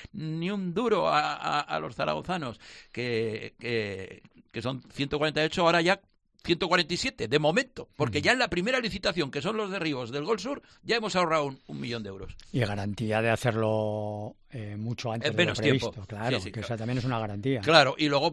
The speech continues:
Speaker 1: el proyecto del, del campo modular, eh, que anunciamos también aquí, eh, en primicia. Bueno, aquí en primicia dijimos lo que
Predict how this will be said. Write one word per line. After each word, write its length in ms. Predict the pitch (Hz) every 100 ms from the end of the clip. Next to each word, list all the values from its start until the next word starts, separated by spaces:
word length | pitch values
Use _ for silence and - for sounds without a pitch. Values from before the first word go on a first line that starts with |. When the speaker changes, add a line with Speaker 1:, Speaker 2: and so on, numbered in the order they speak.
| -
Speaker 1:
el 220 | 143 135
proyecto 520 | 131 131 139 143 147 139
del, 420 | 131 123 120 110 -
del 600 | 107 107 104 101 98 -
campo 300 | 110 104 113
modular, 520 | 110 113 123 135 160 - _ -
eh, 400 | 107 101 95 90
que 80 | -
anunciamos 460 | 110 107 113 117 104
también 240 | 110 113
aquí, 380 | 110 104 123 117 - - -
eh, 920 | 131 120 113 107 104 98 90 87 92 -
en 180 | 120
primicia. 440 | 120 123 135 147 160
Bueno, 180 | - 170
aquí 140 | 131
en 80 | 127
primicia 400 | 151 156 147 165
dijimos 540 | 160 170 170 196 - _ _
lo 320 | - 139 139 135
que 260 | 135 -